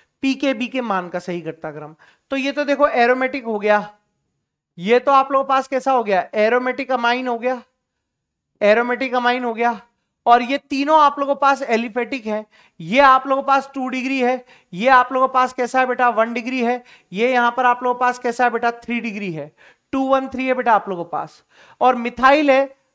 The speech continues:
तो आर बराबर अगर मिथाइल था बेटा आप लोगों के पास,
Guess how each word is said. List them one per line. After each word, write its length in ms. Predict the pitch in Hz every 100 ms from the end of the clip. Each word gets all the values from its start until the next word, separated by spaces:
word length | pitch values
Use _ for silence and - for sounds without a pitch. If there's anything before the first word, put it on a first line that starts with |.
| _
तो 40 | 226
आर 480 | - 214 240 302
बराबर 380 | 285 277 277 285
अगर 180 | 277 277
मिथाइल 440 | 254 247 254 269 269
था 120 | 269
बेटा 200 | 254 262
आप 160 | 247 254
लोगों 160 | 240
के 60 | 240
पास, 300 | 240 240 -